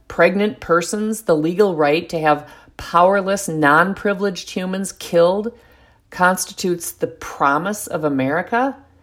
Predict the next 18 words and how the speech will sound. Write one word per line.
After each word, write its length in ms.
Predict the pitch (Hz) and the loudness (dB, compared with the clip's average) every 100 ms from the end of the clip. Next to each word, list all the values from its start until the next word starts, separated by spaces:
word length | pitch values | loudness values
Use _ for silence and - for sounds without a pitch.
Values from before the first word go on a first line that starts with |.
| _ _ _ - _ _ - | _ _ _ -20 _ _ -8
And 140 | 190 190 | -6 2
here 260 | 262 247 | 4 4
I 220 | - 240 359 | 6 4 4
thought 340 | 170 190 - | 4 4 2
the 60 | - | -4
promise 440 | - 185 180 - | 0 0 0 -6
of 100 | 165 | -6
America 640 | 160 175 247 247 - 156 160 - _ - | -4 0 2 2 2 -2 -4 -10 _ -6
was 200 | 180 175 | -4 -4
to 160 | - 170 | -2 -2
recognize 800 | 160 254 254 190 160 143 151 147 | 2 2 2 -2 0 2 2 4
that 220 | 165 165 | 2 4
all 380 | 170 185 214 240 | 4 6 8 6
men 380 | 233 220 190 180 | 4 2 0 0
have 180 | 180 165 | -2 -2
been 160 | 165 | -4
created 580 | - 180 170 175 196 190 | -4 -4 0 0 0 -2
equal 600 | - 247 - 160 143 151 | -4 -4 -2 0 2 0